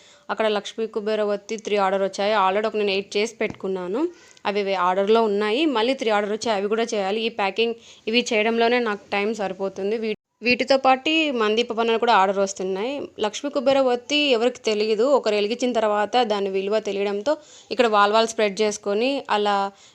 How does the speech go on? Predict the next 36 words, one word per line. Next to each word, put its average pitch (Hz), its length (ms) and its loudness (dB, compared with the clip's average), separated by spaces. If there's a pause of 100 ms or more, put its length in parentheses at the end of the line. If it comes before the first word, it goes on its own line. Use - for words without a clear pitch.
ఎక్కువ 220 300 -2
అడగడం 208 500 4
జరుగుతుంది. 196 560 0
ఇంకా 294 160 2
టూ 254 280 0
వచ్చి 240 200 2
హైదరాబాద్ 214 460 4
నుంచి 233 180 0
ఆర్డర్ 196 260 2
వచ్చాయి. 214 360 -2 (440)
చూడాలి, 247 300 4
కొ-, 208 360 -2 (120)
త్వరలో 220 500 2
కొరియర్ 233 460 0
కూడా 247 320 4
స్టార్ట్ 214 440 0
చేస్తున్నా. 220 600 0 (1400)
ఇక్కడ 233 120 2
ఒక 220 220 0
అక్క - 180 -10 (280)
వాళ్ళది 208 360 2
బట్టల 190 320 -2
షాప్ 220 320 -2
ఉంది, 208 180 -2 (200)
all 202 240 2
ఇండియా 220 280 0
షిప్పింగ్ 214 420 -2
ఉందంట. 185 460 -4
ఆ 285 180 0
అక్కతో 202 380 -4
టై 190 260 0
అప్ 202 200 -2
అయ్యి 190 280 -2
నేను 262 240 0 (340)
ఎక్కడికి 220 460 -2
కావాలో 214 520 2